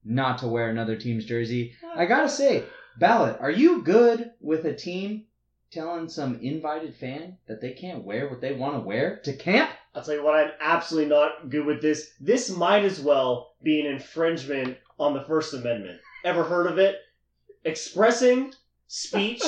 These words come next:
Speaker 2: <laughs> through retail clothing, you should be able to do that.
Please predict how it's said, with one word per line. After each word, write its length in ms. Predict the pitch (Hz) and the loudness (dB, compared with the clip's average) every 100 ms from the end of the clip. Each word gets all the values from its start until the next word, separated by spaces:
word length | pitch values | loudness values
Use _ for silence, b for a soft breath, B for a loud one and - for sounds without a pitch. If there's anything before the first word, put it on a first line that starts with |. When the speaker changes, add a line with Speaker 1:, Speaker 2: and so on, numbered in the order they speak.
| 262 - | -4 -8
Speaker 2:
<laughs> 340 | _ _ _ - | _ _ _ -6
through 560 | 175 208 226 240 233 - | 4 6 6 2 -2 -6
retail 520 | 135 196 214 226 208 | -4 -4 0 2 2
clothing, 640 | 196 196 196 202 220 220 - 170 | 2 4 6 6 2 0 -6 -6
you 100 | 196 | -4
should 140 | 226 214 | -4 2
be 80 | |
able 200 | 220 214 | 4 4
to 120 | 185 151 | 4 2
do 180 | 190 202 | 0 2
that. 300 | 160 - | 0 -2